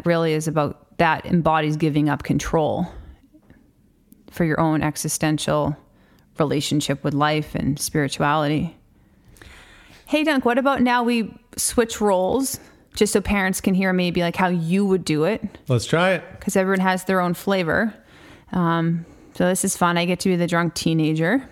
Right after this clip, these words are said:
Speaker 2: Nice.
Speaker 1: Nice.
Speaker 2: And, and can you set the stage a little bit for me here?
Speaker 1: Yeah. So I just came home from the high school dance.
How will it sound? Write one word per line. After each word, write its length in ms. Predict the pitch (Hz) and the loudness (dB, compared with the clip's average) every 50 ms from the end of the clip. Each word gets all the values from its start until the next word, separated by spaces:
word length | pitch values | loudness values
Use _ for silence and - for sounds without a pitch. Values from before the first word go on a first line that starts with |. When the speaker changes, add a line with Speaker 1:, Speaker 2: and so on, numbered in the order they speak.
| - 143 | -6 0
Speaker 2:
Nice. 580 | 123 113 110 107 107 143 175 170 - - - | 0 2 2 2 2 0 0 -2 -4 -6 -2
Speaker 1:
Nice. 380 | - - 175 160 160 196 220 202 | -2 0 2 2 2 0 0 0
Speaker 2:
And, 60 | 202 | 0
and 80 | 156 - | 0 2
can 80 | 180 175 | 2 0
you 100 | 170 143 | 0 0
set 160 | - 180 143 | 0 -2 0
the 80 | 156 | 0
stage 360 | - - - 147 143 147 151 139 | -2 0 0 2 2 2 2 2
a 40 | 160 | 0
little 60 | 160 147 156 | 0 0 -2
bit 60 | 151 - | -2 -2
for 60 | 156 | -2
me 120 | 156 151 151 | 0 0 0
here? 180 | 160 156 151 | 0 0 0
Speaker 1:
Yeah. 640 | 254 269 294 320 320 302 277 240 202 185 180 175 175 | 2 2 2 2 2 2 2 2 2 2 2 0 0
So 280 | 170 - - - 220 214 | -2 -2 0 0 2 2
I 120 | 202 202 | 2 0
just 200 | 196 214 220 - | 0 -2 -4 -2
came 200 | - 247 226 220 | -2 0 0 2
home 380 | 208 202 208 208 202 208 208 208 | 2 2 2 2 2 2 0 0
from 640 | 202 - - 202 190 190 190 185 185 190 190 180 - - - - - _ _ _ _ _ _ _ _ _ _ _ _ | -2 0 0 0 0 2 0 0 0 0 0 -2 -4 -8 -20 -20 -20 _ _ _ _ _ _ _ _ _ _ _ _
the 100 | - 190 | -4 -2
high 140 | 180 190 190 | 0 0 -2
school 280 | - - - - 220 208 | -2 -4 -2 -2 -2 -2
dance. 840 | 185 180 - 175 165 160 156 185 214 - - - - - - - | -2 -2 0 0 2 2 0 0 -2 -4 -8 -10 -12 -12 -12 -14